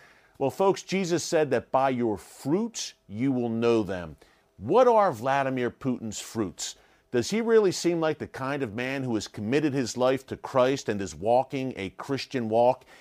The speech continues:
a committed follower of Jesus? Let's get serious.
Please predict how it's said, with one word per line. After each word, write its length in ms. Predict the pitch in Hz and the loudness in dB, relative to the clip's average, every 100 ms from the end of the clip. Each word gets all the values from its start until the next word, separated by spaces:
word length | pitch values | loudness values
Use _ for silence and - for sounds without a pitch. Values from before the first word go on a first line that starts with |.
| - | -2
a 100 | 110 | -2
committed 560 | - 127 113 139 147 127 | 0 -2 0 2 0 -4
follower 580 | - 127 135 139 139 | -2 0 0 0 0
of 200 | 135 98 | 0 -2
Jesus? 580 | - 123 131 120 139 - - _ _ _ | -4 0 0 2 -2 -4 -14 _ _ _
Let's 280 | - 104 127 | -4 -4 -2
get 180 | - 156 | -2 -2
serious. 640 | - 175 131 87 - - | 2 4 4 0 -10 -12